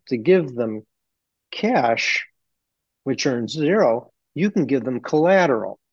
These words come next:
and you earn the interest on the collateral. So now I've given you two little examples of things in the marketplace which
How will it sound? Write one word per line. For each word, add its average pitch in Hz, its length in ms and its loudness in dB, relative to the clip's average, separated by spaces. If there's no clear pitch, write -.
and 131 180 -2
you 220 240 2
earn 165 160 2
the 123 120 0
interest 120 400 -8
on 143 100 -2
the 160 80 0
collateral. 196 640 -2
So - 400 0
now 202 260 -2
I've 170 200 2
given 147 320 0
you 131 140 -2
two 147 340 -4
little 123 480 -2
examples 123 840 -8
of 117 160 -4
things 139 400 0
in 120 100 0
the 110 80 -2
marketplace 123 880 -2
which - 420 0